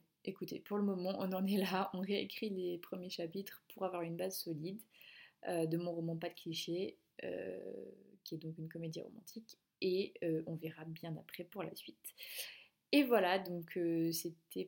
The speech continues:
pour vous expliquer un petit peu, euh, mes états d'âme et, euh, ma santé mentale, euh, de ces derniers temps, en sachant que j'attendais, enfin, je voulais en parler, mais j'attendais vraiment d'être sortie de cette grosse phase de down pour, euh, faire un épisode de podcast parce que,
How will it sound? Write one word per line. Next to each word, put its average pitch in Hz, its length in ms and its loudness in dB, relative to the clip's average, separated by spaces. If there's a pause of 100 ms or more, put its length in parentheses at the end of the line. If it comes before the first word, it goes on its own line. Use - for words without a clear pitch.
pour 175 140 -8
vous 170 180 -4
expliquer 196 400 -8
un 190 80 -4
petit 185 220 -10 (120)
peu, 190 60 -8
euh, 175 480 0
mes 160 200 -2
états 175 200 -4
d'âme 180 280 -4
et, 165 260 -4
euh, 165 200 -8
ma 170 120 -14
santé 202 280 -6
mentale, 196 600 0 (180)
euh, 170 240 0
de 165 280 -8
ces 175 260 -8
derniers 185 420 -4
temps, 202 420 0 (100)
en 185 120 -6
sachant 185 360 -4
que 196 360 0 (420)
j'attendais, 196 800 4
enfin, 220 140 4
je 202 60 2
voulais 190 160 2
en 180 120 2
parler, 196 380 4
mais 190 120 0
j'attendais 175 340 -2
vraiment 190 260 -4
d'être 175 180 -2
sortie - 440 -6
de 190 80 -10
cette 165 240 -6
grosse 175 280 -8
phase 190 260 -2
de 170 100 0
down 180 440 -2 (240)
pour, 180 360 -8
euh, - 340 -2
faire 180 240 -6
un 165 100 -4
épisode 170 240 -6
de 170 80 -10
podcast - 500 -4
parce 165 160 -6
que, 190 300 -4